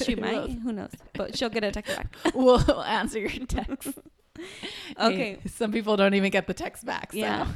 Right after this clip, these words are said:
Speaker 1: No. Um. So, yeah. So we went to Zion. It was me, my three sisters,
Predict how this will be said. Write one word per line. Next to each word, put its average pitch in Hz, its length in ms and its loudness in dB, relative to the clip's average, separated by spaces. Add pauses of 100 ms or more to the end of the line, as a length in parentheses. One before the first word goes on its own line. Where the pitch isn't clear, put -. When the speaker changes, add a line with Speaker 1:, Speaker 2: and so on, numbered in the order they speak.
(320)
Speaker 1:
No. 247 540 -6
Um. 208 580 -12
So, 277 160 -12
yeah. 359 220 -6
So 240 160 -10
we 220 180 -12
went 254 160 -10
to 285 80 -14
Zion. 190 440 -12
It 190 100 -10
was 196 160 -12
me, 247 420 -8 (540)
my 185 420 -8 (140)
three 220 480 -10
sisters, 180 840 -10